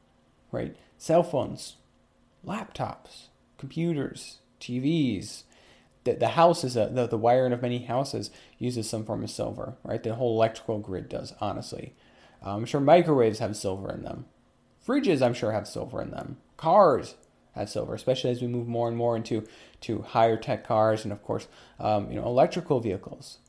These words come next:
You know, so many different things use silver. It has hundreds, thousands of different uses, and yet it continues to be the most <laughs> undervalued asset on the face of the earth. This is an opportunity, right? We don't need to get too fired up about this. We don't need to get too upset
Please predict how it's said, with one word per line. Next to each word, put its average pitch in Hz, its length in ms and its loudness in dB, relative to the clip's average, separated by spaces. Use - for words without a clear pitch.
You 139 120 -6
know, 147 60 -6
so 240 360 2
many 214 180 6
different 156 300 0
things 120 280 -4
use 117 220 -4
silver. - 300 -4
It 113 120 -8
has 135 340 -4
hundreds, 170 480 -2
thousands 170 440 0
of 131 80 2
different 123 320 -6
uses, 185 520 -4
and 180 120 -6
yet 208 140 0
it 185 120 -8
continues 175 640 0
to 123 60 -4
be 120 360 0
the 131 120 -4
most 127 400 2
<laughs> - 20 -8
undervalued 139 880 2
asset 110 480 -4
on 113 160 -2
the 117 80 -4
face 104 320 -6
of 98 80 -10
the 98 140 -8
earth. - 180 -14
This 190 160 6
is 190 100 6
an 180 120 8
opportunity, 135 680 4
right? 104 240 -2
We 156 140 6
don't 180 200 12
need 175 200 6
to 165 80 0
get 147 240 4
too 143 160 -4
fired 110 320 4
up - 80 -2
about - 240 -6
this. - 180 -16
We 113 60 -2
don't 139 160 4
need 156 140 0
to 151 40 4
get 143 180 0
too 151 220 6
upset - 520 4